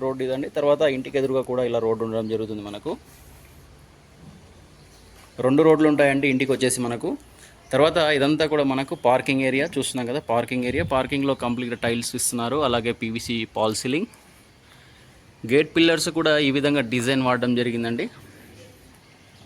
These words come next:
పూర్తి వీడియో చూడండి, ప్రాపర్టీ యొక్క పూర్తి డీటెయిల్స్ వీడియో చివర్లో చెప్పడం జరుగుతుందండి. దీని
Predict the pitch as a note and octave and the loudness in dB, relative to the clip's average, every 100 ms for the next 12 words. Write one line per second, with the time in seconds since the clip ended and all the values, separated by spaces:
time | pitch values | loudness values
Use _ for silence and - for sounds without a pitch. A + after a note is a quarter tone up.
0 | - - - - - - - C#3+ E3+ G3 | -20 -20 -20 -20 -20 -20 -4 0 2 4
1 | D#3+ D#3 E3 E3 E3 D3+ D#3+ F#3+ F#3+ C3+ | 4 4 4 2 0 0 0 -2 0 0
2 | C3+ D3 C3+ D3+ C#3+ C#3+ - C3+ C3+ C3+ | 2 -2 -2 -4 -2 -4 -2 -6 -4 -4
3 | C3 C#3 C3 D3 C3 B2 B2 C3+ C3 B2 | -2 -2 -2 0 0 0 0 0 0 -2
4 | B2 B2 A#2+ B2 B2 A#2+ A#2 A#2 A#2 A#2 | -2 -2 -4 -4 -6 -6 -2 -2 -4 -6
5 | A#2 C3+ D4+ - - - - - - - | -6 -6 -8 -12 -20 -20 -20 -20 -20 -20
6 | - - - - - - - - - - | -20 -20 -20 -20 -20 -20 -20 -20 -20 -20
7 | - - - C#3 E3 | -20 -20 -2 0 2